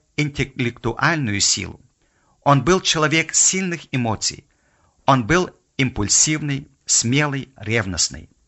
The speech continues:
Он был прекрасным рыболовом. Но он также был человеком, у которого не хватало последовательности, постоянства. Христос избрал Петра,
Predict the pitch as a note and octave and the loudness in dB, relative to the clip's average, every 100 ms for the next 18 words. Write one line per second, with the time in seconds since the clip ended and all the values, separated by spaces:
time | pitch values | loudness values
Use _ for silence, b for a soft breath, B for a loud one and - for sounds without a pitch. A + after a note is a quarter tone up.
0 | _ _ _ _ _ - C#3+ C#3 G3+ - | _ _ _ _ _ 0 2 4 0 -2
1 | _ _ _ _ C3+ C3 C#3 F3+ - E3+ | _ _ _ _ -2 -2 0 0 0 -2
2 | D#3 A#2+ G2 G2+ F#2+ D2 - _ _ _ | -4 -2 -2 -4 -4 -8 -14 _ _ _
3 | _ _ - C3+ - F#3 F#3 A3 G3+ F3+ | _ _ -2 0 2 0 2 0 0 -4
4 | D3+ F3+ - A2+ G#2 G2+ C#3 C3+ C3 - | -2 -2 -2 -4 -2 0 -2 -4 -10 -12
5 | _ _ - - C3+ - G#3 F#3+ F3 C#3 | _ _ -6 -2 -2 0 0 0 -2 -2
6 | G#2 G#2 G2+ C#3+ D#3 D3 - F2+ - A#2+ | -4 -4 -4 -2 -4 -6 -2 -2 0 0
7 | C#3+ C3 C3 B2+ B2 - - B2 _ _ | 0 -2 -2 -4 -2 -2 -4 -10 _ _
8 | _ - - - F2 F#2 G#2 - - F2+ | _ -6 -4 -4 -2 -2 -2 -4 -4 -14
9 | _ _ _ _ _ _ - C3 C3+ - | _ _ _ _ _ _ -2 4 4 4
10 | F#3+ - - C#3 A2+ F2 A#2+ C#3+ C#3+ C#3 | 2 2 0 0 0 4 4 4 0 0
11 | C#3 C#3+ | 2 2